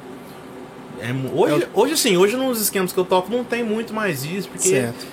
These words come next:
Speaker 1: isso passou, né? Essa questão de, igual eu te falei, já te contei, de comer em pé, de,
Speaker 2: Aham.
Speaker 1: de não ter lugar pra ficar, isso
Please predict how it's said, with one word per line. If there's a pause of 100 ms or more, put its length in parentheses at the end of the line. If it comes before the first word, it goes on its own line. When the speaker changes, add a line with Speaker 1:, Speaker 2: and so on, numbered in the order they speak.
(120)
Speaker 1:
isso
passou,
né?
Essa
questão
de,
igual
eu
te
falei,
já
te
contei,
de
comer
em
pé,
de,
Speaker 2:
Aham.
Speaker 1:
de
não
ter
lugar
pra
ficar,
isso